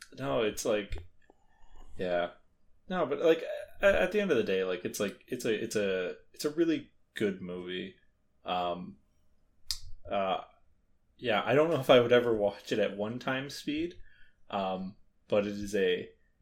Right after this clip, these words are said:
it's a solid flick that, um, that is definitely, it definitely, it,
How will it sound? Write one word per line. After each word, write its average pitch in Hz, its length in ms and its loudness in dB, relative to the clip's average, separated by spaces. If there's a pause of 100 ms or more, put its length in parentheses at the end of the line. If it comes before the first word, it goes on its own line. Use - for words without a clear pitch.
(360)
it's 320 180 0
a 240 60 2
solid 123 480 6
flick - 520 -10 (100)
that, 92 240 -2
um, 90 400 -6 (1500)
that 107 140 2
is 101 140 2
definitely, 120 640 4
it 135 120 -2
definitely, 190 540 4 (360)
it, 180 200 2